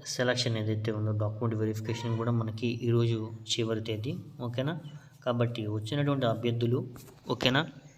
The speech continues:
మీకు మెసేజెస్ కానీ ఆ యొక్క లిస్టులకు సంబంధించినటువంటి పదమూడు జిల్లాల పరంగా ఇంతకుముందు మనం ప్రీవియస్ వీడియోలో అయితే తెలియజేసుకుని ఉన్నాము. అయితే ముఖ్యంగా చాలామంది అభ్యర్థులు వచ్చేసరికి అడిగేటటువంటి ప్రశ్న ఏంటంటే,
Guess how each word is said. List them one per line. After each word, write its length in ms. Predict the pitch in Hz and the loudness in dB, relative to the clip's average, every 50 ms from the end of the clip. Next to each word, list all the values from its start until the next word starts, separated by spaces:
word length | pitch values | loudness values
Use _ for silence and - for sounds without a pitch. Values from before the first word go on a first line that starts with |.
| - - - - - 123 | -20 -20 -18 -8 -2 2
మీకు 440 | 120 120 120 117 120 123 117 110 110 113 - 120 | 4 4 4 4 4 0 -2 -2 -2 -4 -4 -4
మెసేజెస్ 600 | 117 117 110 110 - 120 113 113 113 110 - 117 | -2 -2 -4 -4 -6 -6 -4 -4 -4 -6 -6 -6
కానీ 340 | 117 117 110 110 113 113 110 - | -4 -4 -4 -2 -4 -6 -6 -4
ఆ 40 | 117 | -4
యొక్క 180 | 113 113 - - | -4 -4 -4 -6
లిస్టులకు 460 | 110 110 110 110 - - 127 113 - | -6 -4 -4 -6 -6 -6 -6 -8 -6
సంబంధించినటువంటి 880 | - 120 113 113 113 110 110 107 110 107 110 110 113 110 110 110 123 | -6 -6 -6 -4 -4 -6 -6 -6 -4 -4 -4 -4 -4 -6 -6 -8 -8
పదమూడు 440 | 110 - - - 107 107 117 113 110 | -8 -8 -8 -8 -8 -4 -4 -4 -4
జిల్లాల 280 | 110 117 110 110 107 107 | -4 -4 -4 -4 -4 -4
పరంగా 520 | 107 113 110 110 110 117 139 165 - - - - - - - - - - - - | -4 -4 -4 -2 -2 -2 -2 -2 -4 -6 -12 -16 -18 -20 -20 -20 -20 -18 -8 -6
ఇంతకుముందు 400 | 120 120 117 113 113 117 113 117 | -2 0 0 0 0 0 0 0
మనం 200 | 110 113 117 117 | 0 0 -2 -2
ప్రీవియస్ 560 | 117 117 123 123 127 131 131 127 - - - | -2 0 2 2 4 4 2 0 -2 -4 -4
వీడియోలో 280 | 113 110 110 107 107 104 | -4 -2 -2 0 0 0
అయితే 180 | 104 110 131 | 0 0 0
తెలియజేసుకుని 640 | 123 - 113 110 110 104 104 101 104 107 - 107 104 | -2 -2 -4 -4 -2 0 0 -2 -2 -4 -6 -8 -6
ఉన్నాము. 360 | 104 101 101 101 101 104 104 - - - - - - _ _ - | -6 -6 -6 -8 -8 -10 -12 -14 -16 -20 -20 -20 -20 _ _ 0
అయితే 300 | 127 135 143 143 147 123 | 2 2 2 4 2 2
ముఖ్యంగా 720 | 110 110 113 113 - - 131 127 123 120 107 101 101 - - - - - - - - | 2 2 0 -2 0 0 2 4 4 4 4 4 2 -2 -8 -14 -16 -10 -8 -2 0
చాలామంది 460 | 135 139 143 147 151 151 151 143 123 | 2 4 6 4 4 4 2 4 4
అభ్యర్థులు 440 | 110 104 101 110 113 110 110 107 107 | 2 2 2 0 0 -2 -2 -2 -2
వచ్చేసరికి 480 | 107 107 - 113 104 - - 110 104 107 | -2 -4 -6 -10 -10 -6 -6 -4 -4 -4
అడిగేటటువంటి 680 | 101 110 110 117 120 120 117 113 110 - 107 104 107 | -4 0 2 4 4 4 4 4 0 -2 -2 -2 -2
ప్రశ్న 360 | 104 107 117 120 120 120 - 117 | -2 2 2 2 2 4 2 2
ఏంటంటే, 480 | 110 107 104 104 101 - 107 101 98 | 2 2 2 0 0 -2 -4 -6 -6